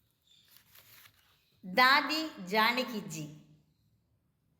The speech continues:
அன்பு நினைவுகளை கொடுத்திருந்தார்கள். அவர்களுக்கு உடல்நிலை சரியில்லை.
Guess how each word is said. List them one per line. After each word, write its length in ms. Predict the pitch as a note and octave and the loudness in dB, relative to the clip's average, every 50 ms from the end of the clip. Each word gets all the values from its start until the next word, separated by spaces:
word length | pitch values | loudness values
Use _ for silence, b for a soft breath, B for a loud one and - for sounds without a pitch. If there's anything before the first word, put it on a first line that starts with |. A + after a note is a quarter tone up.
| _ _ _ _ _ _ _ _ _ _ _ _ _ _ _ _ _ _ _ | _ _ _ _ _ _ _ _ _ _ _ _ _ _ _ _ _ _ _
அன்பு 480 | - G#3 A#3 C4 C#4+ E4 F#4 G4 F#4 E4+ | 0 2 2 2 2 0 -2 -2 -2 -2
நினைவுகளை 1120 | D4 C4 B3+ B3 B3+ C4 C#4 C4 C#4 C4+ - B3+ B3 A#3 A#3+ B3+ C4+ C#4+ D4+ - - - - - - _ _ _ _ _ _ _ _ _ _ _ - _ _ _ _ _ _ _ - | 0 0 2 2 2 2 2 2 2 0 2 2 2 2 4 2 2 2 0 -6 -10 -14 -18 -20 -20 _ _ _ _ _ _ _ _ _ _ _ -20 _ _ _ _ _ _ _ 0
கொடுத்திருந்தார்கள். 1120 | A#3 A#3 A#3 A3+ - - A3+ G#3 G#3+ G#3 G3+ F#3+ F#3 F3+ F3 E3+ E3+ - G3+ A3+ D4 - - - - - _ _ _ _ _ _ _ _ _ _ _ _ _ _ | 2 2 2 0 0 0 2 4 4 2 2 4 4 4 4 4 2 0 -2 -2 -4 -6 -10 -16 -20 -20 _ _ _ _ _ _ _ _ _ _ _ _ _ _
அவர்களுக்கு 760 | - G#3+ A#3+ C4 C#4+ C#4 C4 C#4 C4+ C4+ C4+ C4 D#4 D4+ C#4+ | 0 2 4 4 4 4 4 2 2 2 0 -2 -4 -4 -2
உடல்நிலை 580 | C4 A#3+ B3+ B3+ C4 C4 B3+ B3 B3 B3 B3 B3+ | -2 0 2 2 2 0 -2 -2 -2 -2 -2 -2
சரியில்லை. 800 | B3 B3 G#3+ G#3 G#3 G#3 G#3 G3+ G3 F#3+ F#3 F3 - - - | -2 -2 -2 0 0 -2 -2 -2 -2 0 -2 -2 -2 -4 -10